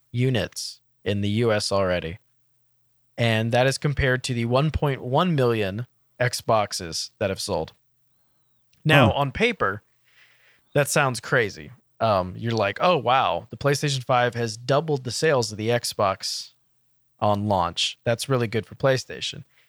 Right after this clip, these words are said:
Speaker 1: Well, actually, that seems a lot closer than I would have expected, considering no one's talking about the <laughs> Xbox. Um, the other thing is that, um, the other thing that's deceptive about those numbers is that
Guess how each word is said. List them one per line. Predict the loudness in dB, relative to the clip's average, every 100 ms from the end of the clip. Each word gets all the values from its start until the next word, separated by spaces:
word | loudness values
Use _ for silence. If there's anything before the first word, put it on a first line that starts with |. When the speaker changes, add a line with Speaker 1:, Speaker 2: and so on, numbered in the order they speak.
| _ _ _ 2
Speaker 1:
Well, | 4
actually, | 4 2 0 2 2 0 -6 0
that | 2 2
seems | -2 0 2
a | 2
lot | 2 0
closer | -6 0 2 2 0
than | 0 0
I | 2
would | 2 0
have | -2
expected, | -6 0 0 0 -2 -2 -6 -16 -6
considering | -2 0 0 0 2
no | 2
one's | 2 0 -2
talking | 0 0 -2 -2
about | 2 0 2
the |
<laughs> | 2 2
Xbox. | 0 -4 -4 -6 0 0 0 _ -6 -4 -4 -6 _ -6 -6 -8 -4 -2 -4 0
Um, | 2 2 0 -8 -16 -10 -2
the | 0 2
other | 0 0 -2
thing | 0 2 2 -2 -8 -6
is | -2 0 0 2
that, | 4 6 4 2 -4 -20 -20 _ _ _
um, | 2 4 4 0 -6 -16 _ 0
the | 2
other | 2
thing | 2 2
that's | 2
deceptive | 0 -2 0 0 0 -2 0
about | 2 2 2
those | -4 -2
numbers | -4 -2 -2 -2 -4
is | -4 -2 2
that | 2 4 0 -4 -14